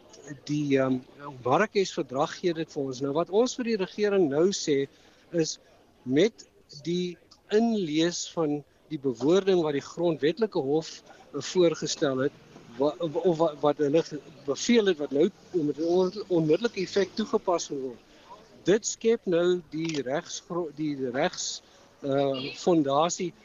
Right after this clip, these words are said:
vir die regering om die verdrag te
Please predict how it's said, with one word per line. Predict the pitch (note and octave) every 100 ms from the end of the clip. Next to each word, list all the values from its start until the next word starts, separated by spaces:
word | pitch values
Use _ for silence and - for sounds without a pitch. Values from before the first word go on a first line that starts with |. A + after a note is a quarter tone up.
| - -
vir | D#3
die | D3+
regering | C#3 - G3 F3+ D#3 D3 _ _ - - -
om | F#3 F3 E3 _
die | E3 D#3+ - - -
verdrag | - D3 C3+ C#3+ - -
te | F3 D3